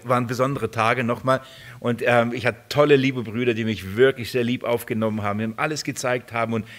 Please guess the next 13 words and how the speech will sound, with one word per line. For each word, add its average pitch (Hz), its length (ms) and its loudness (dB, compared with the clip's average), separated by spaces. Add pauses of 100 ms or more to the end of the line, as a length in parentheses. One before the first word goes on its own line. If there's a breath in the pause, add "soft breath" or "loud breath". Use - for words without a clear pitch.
(280 loud breath)
und 120 140 -4
ich 120 120 -6
hab, 127 320 -4 (100)
es 123 160 -6
war 131 140 4
so 147 320 6
schön 165 320 4
zu 147 100 -6
sehen, 139 400 -2
wie 131 120 -2
sie 139 260 -2
Jesus 131 420 -2
lieben. 90 300 -6